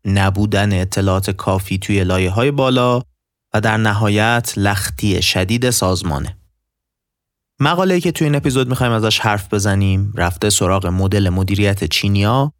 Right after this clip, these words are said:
و سعی کرده توضیح بده چطور شرکت‌های بزرگ چینی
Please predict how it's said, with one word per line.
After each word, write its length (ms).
و 60
سعی 260
کرده 320
توضیح 480
بده 320
چطور 460
شرکت‌های 680
بزرگ 540
چینی 560